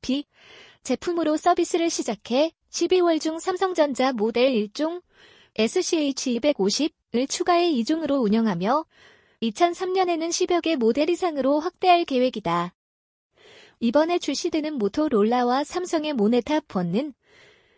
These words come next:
각각 이십육만 이천 컬러와 육만 오천 컬러를 지원하는 씨디엠에이 이천일 엑스 이비 두 단말기로서 지피에스 기능을 지원하는 등 서비스의 확장성이 뛰어나다.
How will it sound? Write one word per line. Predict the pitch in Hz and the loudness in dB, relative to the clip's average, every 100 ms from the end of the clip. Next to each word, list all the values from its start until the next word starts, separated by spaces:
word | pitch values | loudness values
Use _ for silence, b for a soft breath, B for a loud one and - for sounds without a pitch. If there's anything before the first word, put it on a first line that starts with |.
| b | b
각각 | - 202 311 277 | -6 0 0 0
이십육만 | 214 320 339 320 330 | -2 -4 -4 -2 -2
이천 | 302 214 330 339 | -2 -2 -2 0
컬러와 | 370 359 330 320 311 | 0 4 4 4 4
육만 | 214 220 285 | 2 2 4
오천 | 254 214 370 | 2 2 -2
컬러를 | - 349 302 269 294 | 0 2 2 2 0
지원하는 | - 226 240 233 262 294 | 0 2 2 2 0 -2
씨디엠에이 | - 370 320 269 254 285 247 | -2 0 2 2 2 0 -2
이천일 | 202 294 269 247 | -2 -2 0 0
엑스 | 220 - | -2 -2
이비 | 311 226 262 | -2 0 -2
두 | 302 233 | -2 -4
단말기로서 | 220 208 226 277 262 196 - - 320 330 B B B B B B | 0 0 2 0 0 -4 -4 2 2 2 B B B B B B
지피에스 | 247 220 349 320 - 359 | -6 -2 0 0 0 -2
기능을 | 339 302 294 302 320 | -2 -2 0 0 0
지원하는 | 269 247 277 254 226 | 2 2 2 0 2
등 | 254 277 | 2 2
서비스의 | - 349 349 - 339 330 | 2 2 2 2 2 2
확장성이 | 330 - 339 339 330 294 | -2 -2 -4 0 -2 -2
뛰어나다. | - 370 370 339 226 175 175 190 | 0 2 4 0 0 0 0 -4